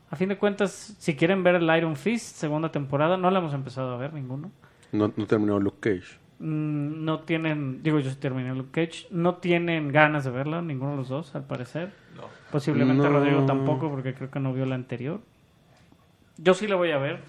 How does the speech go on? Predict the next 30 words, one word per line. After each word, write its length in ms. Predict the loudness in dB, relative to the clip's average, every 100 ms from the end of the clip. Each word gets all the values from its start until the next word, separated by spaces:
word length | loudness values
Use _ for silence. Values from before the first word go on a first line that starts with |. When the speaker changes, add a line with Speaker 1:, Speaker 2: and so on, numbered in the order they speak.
| -16
Speaker 1:
en 140 | -12 -8
algún 300 | -6 -8 -8
momento 640 | -6 -8 -8 -8 -8 -10 -18 _ _ _ _
ebrio, 440 | -4 -4 -4 -6 -12 -16
no, 160 | -14 -14
no 60 | -16
es 60 |
cierto. 180 | -20 -20 _ _ _ _ -20 _ _ _ _
Pero 920 | -2 0 0 0 2 2 0 -2 -4 -8
dicen 300 | -4 -2 0
que 180 | 0 2
le 120 | 0
mejora 340 | 0 2 0
mucho 260 | 0 -4 -2
la 100 | -2
acción, 600 | -2 0 0 0 -6 -10
que 160 | -8 0
Colin 360 | 4 4 4
Wake, 240 | 0 0 0
el 80 | -4
personaje 640 | -6 -6 -6 -6 -4 -6
este 240 | -6 -6
de 140 | -6 -6
la 320 | -8 -10 -12 -10
japonesita, 1000 | -8 -8 -8 -12 -8 -2 0 0 -4 -10 -20 -20 _ -18
este, 960 | -18 -18 -12 -10 -8 -10 -12 -14 -16 -16
levanta 540 | -6 -2 0 0 -2
mucho 260 | -2 -4 -6
la 140 | -6
serie. 400 | -4 -2 -2 -6